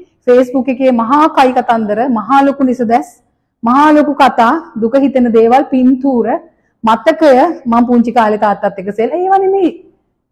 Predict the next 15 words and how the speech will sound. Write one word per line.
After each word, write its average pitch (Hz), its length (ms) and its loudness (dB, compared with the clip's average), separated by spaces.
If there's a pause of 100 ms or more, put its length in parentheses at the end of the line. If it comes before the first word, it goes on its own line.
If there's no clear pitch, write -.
ඒවා 285 160 4
තියෙන්න 277 380 4
ඕනේ. 277 340 2 (260)
ඒක 196 180 -8
තමයි 226 220 0
මන-, 190 220 0
මානුෂික 208 400 -2 (140)
මේවා 233 300 -2
කියන්නේ. 330 320 0
හැබැයි 302 260 0 (400)
ඒවා 294 260 4
මහා 381 280 2
පුහු 349 260 2
දේවල් 226 360 2
වෙනවා. 220 300 0